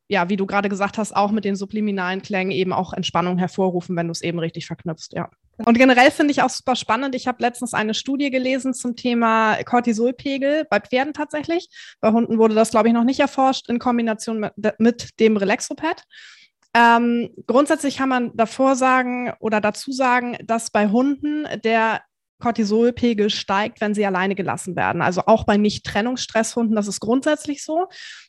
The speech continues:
Ähm, der steigt immer ein bisschen an. Nun ist es so, wenn wir uns vorstellen, dass zum Beispiel der Hund vorher schon eine stressige Situ-, Situation hatte, zum Beispiel eine stressige Hundebegegnung, dann ist der Cortisolpegel angestiegen, dann sinkt er vielleicht langsam wieder ab, dann wird der Hund alleine gelassen und dann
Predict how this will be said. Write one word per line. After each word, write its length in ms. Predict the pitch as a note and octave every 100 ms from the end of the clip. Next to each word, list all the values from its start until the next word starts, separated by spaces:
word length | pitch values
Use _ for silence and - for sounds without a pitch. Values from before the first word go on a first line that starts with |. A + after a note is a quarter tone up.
| _ -
Ähm, 500 | A3 A3+ A3+ A3+ A3+ F3
der 140 | A3
steigt 280 | - A3 A3
immer 160 | A3+
ein 80 | A3
bisschen 260 | G#3+ - G3+
an. 260 | F#3+ C#4 F#4+ - - - - _ _
Nun 200 | B3+ D#4
ist 160 | C#4 C#4+
es 140 | C4
so, 360 | C4+ C4 B3+ B3+
wenn 220 | F#3+ A#3+
wir 60 | A#3
uns 120 | A3
vorstellen, 380 | - B3+ - A#3
dass 180 | A3+ -
zum 100 | A#3+
Beispiel 300 | A3 A3 A#3
der 140 | G#3
Hund 180 | G#3+ A3+
vorher 340 | - B3+ C4 B3
schon 200 | B3 A3
eine 180 | G3
stressige 440 | G#3+ A3 G#3+ A3+ A3+
Situ-, 280 | G#3+ G#3 -
Situation 640 | G#3 A3+ G#3+ - G#3 G3+
hatte, 200 | F#3 F#3
zum 160 | - G#3
Beispiel 280 | G#3 - -
eine 160 | G#3
stressige 460 | G3+ G#3+ G#3 G#3 G3+
Hundebegegnung, 840 | A#3 A#3+ G3 F#3 E3+ - D#3 C#3
dann 140 | F#3+
ist 140 | G3 -
der 80 | A3
Cortisolpegel 720 | A#3+ A#3+ A3 A#3 A3+ A#3 A3
angestiegen, 720 | - C4 B3 - G3 G3 A#3
dann 140 | G#3+
sinkt 220 | G#3 C#4+ C#4+
er 80 |
vielleicht 280 | B3 A3+ G#3+
langsam 340 | G#3+ A#3 A3+ G#3
wieder 240 | F#3+ -
ab, 220 | A#3+ C4 -
dann 200 | A3 G#3
wird 140 | B3+
der 100 | A#3
Hund 160 | A#3+ -
alleine 340 | G#3 A#3+ D4+
gelassen 440 | G3 D#3 F#3+ B3
und 140 | C4 A3+
dann 200 | G#3+